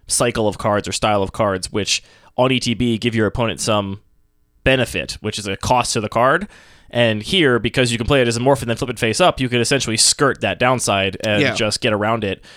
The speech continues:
Speaker 1: which I actually think is probably gonna cause some confusion for players because this one also is, has too much rules text to fit the disguise reminder text on it.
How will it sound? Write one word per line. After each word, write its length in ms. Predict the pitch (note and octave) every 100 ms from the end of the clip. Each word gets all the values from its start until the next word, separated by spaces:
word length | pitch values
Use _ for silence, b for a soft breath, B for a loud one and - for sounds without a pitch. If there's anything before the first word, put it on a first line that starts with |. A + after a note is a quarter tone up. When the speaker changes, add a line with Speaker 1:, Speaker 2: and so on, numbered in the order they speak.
| B B
Speaker 1:
which 200 | C3 B2
I 40 | B2+
actually 240 | B3+ D4
think 120 | C4+
is 60 | A3+
probably 280 | - F#3+ G#3+
gonna 140 | G3
cause 180 | - F#3+
some 100 | F3+
confusion 360 | E3+ D3 D#3+ D#3+
for 80 | E3
players 320 | E3 D#3 D3+
because 320 | C#3 C3+ B2
this 120 | B2+
one 120 | C3+ A2+
also 300 | B2 B2 B2
is, 100 | -
has 180 | C3+ -
too 80 | C#3+
much 180 | C3+
rules 160 | B2+ C3
text 300 | - C3+ -
to 100 | A#2+
fit 300 | - C3 -
the 100 | B2
disguise 480 | A2+ - B2+ A#2+ A2+
reminder 380 | G2+ B2 F3+ G3
text 280 | G3 -
on 140 | G3+ G3+
it. 220 | G#3